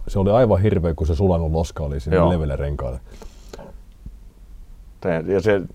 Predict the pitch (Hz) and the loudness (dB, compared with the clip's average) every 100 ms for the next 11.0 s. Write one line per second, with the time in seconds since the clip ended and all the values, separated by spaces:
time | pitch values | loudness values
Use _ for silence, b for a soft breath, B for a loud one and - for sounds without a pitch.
0 | - - 95 92 - 95 98 98 101 95 | -12 0 2 2 2 2 2 2 4 4
1 | 90 80 85 90 82 85 82 87 82 73 | 4 0 2 2 2 0 0 2 0 0
2 | 87 73 - 69 82 76 76 82 90 120 | 0 -2 -4 -2 0 0 -2 -2 2 6
3 | 113 90 87 95 - 73 67 71 71 85 | 6 6 4 2 0 -2 -2 -4 -4 -2
4 | 76 65 69 - 113 107 98 101 104 127 | -2 -2 -4 4 8 8 8 8 8 8
5 | 120 117 110 101 - - 101 95 92 - | 8 8 8 6 2 0 2 6 4 2
6 | - 113 151 156 143 156 135 143 135 95 | 2 6 6 6 6 6 6 6 4 4
7 | 151 127 123 127 143 135 120 120 113 165 | 4 4 6 6 6 6 4 2 6 6
8 | 151 101 104 98 98 110 131 117 110 120 | 8 6 6 4 4 6 8 8 8 8
9 | 139 101 175 104 92 127 113 104 95 120 | 6 6 6 6 8 6 6 4 2 2
10 | 113 113 127 113 107 98 139 - - | 4 4 4 4 2 4 2 2 -6